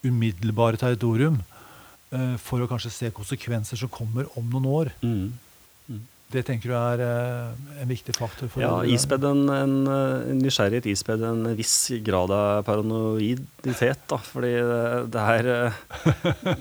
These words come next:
Speaker 1: <laughs>
Speaker 2: man vet egentlig ikke, eh, hvor det kommer fra. Det er nok
Speaker 1: Nei.
Speaker 2: flere selskaper som har vært alt for sene til å se, eh, signalene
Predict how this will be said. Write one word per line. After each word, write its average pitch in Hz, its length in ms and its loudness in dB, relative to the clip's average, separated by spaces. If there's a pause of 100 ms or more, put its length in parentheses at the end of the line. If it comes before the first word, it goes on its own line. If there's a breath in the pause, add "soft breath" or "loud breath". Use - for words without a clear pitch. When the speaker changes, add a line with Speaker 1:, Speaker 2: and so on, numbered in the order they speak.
(160)
Speaker 1:
<laughs> - 20 -4
Speaker 2:
man 127 140 4
vet 110 220 4
egentlig 110 320 0
ikke, 117 160 -4
eh, 113 760 -2
hvor 101 140 0
det 104 80 0
kommer 92 260 -2
fra. 127 160 -4
Det 120 120 0
er 117 100 2
nok 120 200 0
Speaker 1:
Nei. - 100 -18
Speaker 2:
flere 104 300 0 (180)
selskaper 95 640 -6
som 104 220 -6
har 104 100 -4
vært 104 220 -8
alt 98 220 -8
for 120 120 -8
sene 87 340 -4
til - 160 -10
å 104 80 -6
se, 90 260 -4
eh, 98 600 -4
signalene 95 680 -2